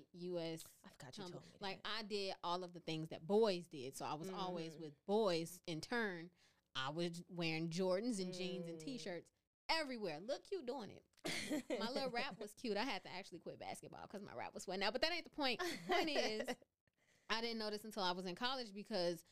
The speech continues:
Speaker 1: other girls had on, like, skirts and, like, cute makeup, and their hair
Speaker 2: Mm.
Speaker 1: was in not, these, like, fantastic styles.
Speaker 2: Yeah.
Speaker 1: And I was just like, "Yo, I'm not that." And I
Speaker 2: Yeah.
Speaker 1: tried, and I was like, "I don't like it either."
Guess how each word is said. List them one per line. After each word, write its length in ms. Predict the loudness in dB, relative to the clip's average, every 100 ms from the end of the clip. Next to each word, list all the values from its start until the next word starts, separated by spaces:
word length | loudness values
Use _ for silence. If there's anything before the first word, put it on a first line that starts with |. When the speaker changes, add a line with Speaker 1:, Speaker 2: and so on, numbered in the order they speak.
| -20 _ 0
Speaker 1:
other 440 | 2 4 2 0 -8 _ _ -2
girls 520 | 2 4 4 0 -2
had 180 | -2 0
on, 160 | 0
like, 220 | -2 -4 -4
skirts 500 | -2 2 2 2 -2
and, 80 |
like, 180 | -4 -4
cute 220 | -4 -4
makeup, 540 | 0 0 2 2 0 0
and 140 | -4 -4
their 80 |
hair 320 | -4 -4 -2 -2
Speaker 2:
Mm. 40 |
Speaker 1:
was 220 | -4 -6 -8
in 140 | -6
not, 200 | -6 -6 _
these, 280 | -4 -4 -2
like, 180 | -6 -2
fantastic 680 | -2 -2 -6 -8 -8 -10 -14
styles. 460 | -10 -8 -8 -12 -10
Speaker 2:
Yeah. 380 | -2 0 0 -2
Speaker 1:
And 80 | -2
I 60 |
was 200 | -2 -4
just 200 | -6 -8
like, 240 | -2 0 0
"Yo, 360 | 2 2 2 0
I'm 200 | -2 0
not 260 | 0 0
that." 300 | 0 2 0 -2
And 240 | 0 0 0
I 40 |
Speaker 2:
Yeah. 320 | 0 0 0
Speaker 1:
tried, 240 | -2 -2 -4
and 80 |
I 60 | -6
was 100 | -6
like, 140 | -4 -2
"I 100 | 0
don't 200 | 0 0
like 340 | 0 0 0
it 120 | -2
either." 420 | -2 -4 -8 -14